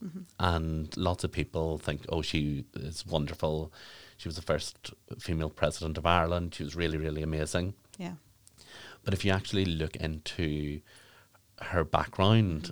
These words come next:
Speaker 1: Mm-hmm.
Speaker 2: and her, the cases that she acted in, um,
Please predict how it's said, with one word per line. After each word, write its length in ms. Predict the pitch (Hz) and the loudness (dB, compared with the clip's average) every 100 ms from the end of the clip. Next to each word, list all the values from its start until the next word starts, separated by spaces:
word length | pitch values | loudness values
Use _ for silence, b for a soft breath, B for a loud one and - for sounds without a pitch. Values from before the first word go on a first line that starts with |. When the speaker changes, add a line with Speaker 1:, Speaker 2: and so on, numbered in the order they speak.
| - | -4
Speaker 1:
Mm-hmm. 80 | 90 | 0
Speaker 2:
and 200 | 85 82 | 2 0
her, 240 | - - - - | -4 -8 -10 -8
the 100 | 82 | -8
cases 520 | - - 78 - 82 | -6 -2 -2 -2 -4
that 140 | - - | -2 -2
she 160 | - | -2
acted 360 | 78 82 - 101 | -2 -2 0 4
in, 300 | 107 107 101 B B B B B | 4 4 -2 B B B B B
um, 460 | - 85 82 78 76 | -2 0 2 0 -4